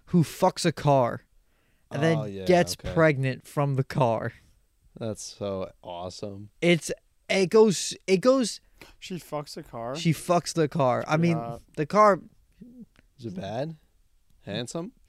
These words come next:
Speaker 1: It's a handsome car.
Speaker 2: It's a handsome car.
Speaker 3: You got a big cock?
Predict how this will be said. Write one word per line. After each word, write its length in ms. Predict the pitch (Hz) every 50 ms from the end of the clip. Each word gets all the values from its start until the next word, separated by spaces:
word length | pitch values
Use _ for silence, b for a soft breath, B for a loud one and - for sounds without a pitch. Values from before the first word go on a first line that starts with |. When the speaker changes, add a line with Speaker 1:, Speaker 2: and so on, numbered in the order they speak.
| _ _ _
Speaker 1:
It's 120 | - -
a 40 | 285
handsome 340 | 277 247 240 226 - 208 165
car. 320 | 139 165 160 131 - - _ _ -
Speaker 2:
It's 80 | - -
a 120 | 98 92 98
handsome 440 | 107 110 117 117 110 113 110 107
car. 400 | 98 - 107 110 113 120 127 135 139 _ -
Speaker 3:
You 60 | 165
got 120 | 160 165
a 40 | 156
big 180 | 143 151 143 135
cock? 300 | - 143 139 143 156